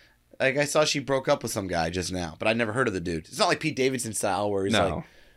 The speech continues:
Speaker 1: only with, like, the biggest names of, like, women in, you know, the media or whatever it is.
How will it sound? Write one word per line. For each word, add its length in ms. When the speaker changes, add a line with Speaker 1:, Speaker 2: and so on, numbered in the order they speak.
Speaker 1:
only 340
with, 280
like, 160
the 100
biggest 400
names 680
of, 260
like, 220
women 600
in, 440
you 120
know, 220
the 80
media 440
or 40
whatever 280
it 60
is. 140